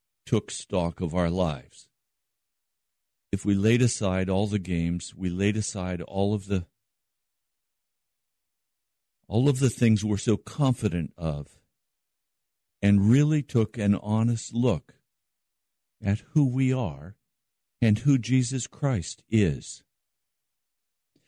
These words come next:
Yesterday I shared with you from Pilgrim's Progress this story about a man who was caught in chains. I'd like to go back and review a part of that,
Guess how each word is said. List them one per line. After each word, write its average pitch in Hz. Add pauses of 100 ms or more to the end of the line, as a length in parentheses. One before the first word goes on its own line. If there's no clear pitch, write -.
(160)
Yesterday 120
I 98
shared 123
with 98
you 95
from 90
Pilgrim's 98
Progress 90 (1120)
this 147
story 104
about 104
a 104
man 107
who 110
was 95
caught 120
in 101
chains. 82 (1700)
I'd 156
like 170
to 127
go 107
back 107
and 101
review 104
a 104
part 95
of 76
that, 87